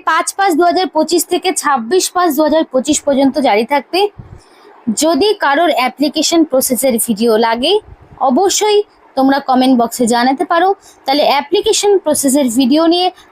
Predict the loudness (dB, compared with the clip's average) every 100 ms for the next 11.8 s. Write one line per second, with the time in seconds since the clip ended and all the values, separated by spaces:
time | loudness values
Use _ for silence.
0 | -8 -2 0 0 0 0 0 2 2 2
1 | 0 -2 0 -2 0 -2 0 0 0 -2
2 | -2 0 0 2 2 2 2 -2 -10 -10
3 | -6 -4 -2 0 0 0 0 0 -2 0
4 | -2 0 -2 -2 -4 -2 -2 -2 -2 -2
5 | -2 -2 -2 -2 -2 -2 -2 -4 _ -4
6 | -2 0 0 0 2 2 2 0 -2 -2
7 | -2 0 2 0 0 0 -2 -4 -18 _
8 | -4 -2 -2 0 2 2 2 2 2 2
9 | 2 0 0 -2 -4 -2 0 2 2 2
10 | 0 -2 -2 -2 0 2 0 0 -2 0
11 | 0 0 0 0 0 0 0